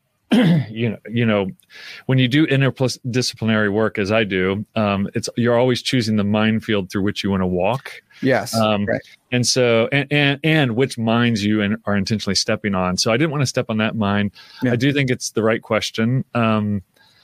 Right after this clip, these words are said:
Speaker 1: I would put, I have put theology and philosophy on a conti-, on the same continuum.
Speaker 2: Okay.
Speaker 1: Uh, and I don't even know if I'd put them at opposite ends. I've just put them somewhere in the same continuum of speculation, speculative thought and traditions, methods of speculation.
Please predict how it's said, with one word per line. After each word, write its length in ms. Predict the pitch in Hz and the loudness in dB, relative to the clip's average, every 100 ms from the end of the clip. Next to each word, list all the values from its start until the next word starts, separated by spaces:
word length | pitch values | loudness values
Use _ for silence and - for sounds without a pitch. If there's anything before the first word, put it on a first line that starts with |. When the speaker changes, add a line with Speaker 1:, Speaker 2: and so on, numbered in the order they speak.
| _ _ - | _ _ -2
Speaker 1:
I 400 | 139 165 190 180 | 2 4 4 2
would 320 | 143 139 113 | 2 0 0
put, 300 | - 127 - _ _ _ _ _ _ _ - | -2 -2 -2 _ _ _ _ _ _ _ -4
I 300 | 120 143 147 | 0 2 0
have 720 | 131 - 135 117 110 113 - | -2 -2 0 2 0 -2 -6
put 280 | - 113 - - | -2 -2 -2 -2
theology 440 | 117 110 117 110 | 0 2 2 0
and 140 | 107 - | 0 0
philosophy 420 | 101 101 - 107 | -2 -2 -4 -4
on 100 | 101 | -4
a 60 | 101 | -4
conti-, 300 | 95 - 110 | -4 -4 -2
on 120 | 110 | 0
the 80 | 104 | 0
same 280 | - 123 135 | 2 2 0
continuum. 640 | 143 110 90 87 98 123 127 - | -2 -2 -2 -2 -2 -2 -4 -4
Speaker 2:
Okay. 140 | 113 135 | -2 0
Speaker 1:
Uh, 200 | 98 98 - _ | -2 -6 -12 _
and 260 | 123 113 113 | -2 0 0
I 100 | 117 | 0
don't 140 | 123 123 | 2 2
even 220 | 117 113 | 2 2
know 120 | 110 | 2
if 80 | 104 | 2
I'd 160 | 107 | -2
put 80 | - | -2
them 140 | 110 104 | -2 -2
at 60 | 104 | -2
opposite 400 | 104 107 95 101 | -2 -2 -2 -2
ends. 200 | 104 107 | 0 0
I've 100 | 92 | -2
just 200 | 87 92 | -4 -6
put 140 | - - | -8 -8
them 100 | 98 | -6
somewhere 260 | - 120 | -2 0
in 60 | 117 | 0
the 60 | 104 | 0
same 280 | 113 107 | 0 -2
continuum 600 | 98 104 98 107 104 98 | -2 -6 -2 0 0 -2
of 160 | 98 98 | -4 -6
speculation, 840 | - 104 - 101 98 - 110 98 | -4 -6 -4 -2 -2 -2 -2 0
speculative 480 | 98 117 110 107 101 | -2 -4 -4 -2 -4
thought 200 | - 101 101 | -2 -4 -4
and 80 | |
traditions, 720 | - 101 104 - 104 104 98 - | -6 -4 -2 0 0 0 -2 -2
methods 400 | 104 98 110 98 | -4 -2 -4 -4
of 100 | 98 | -6
speculation. 720 | - 101 101 95 95 - 110 | -4 -6 -4 -4 -2 0 -2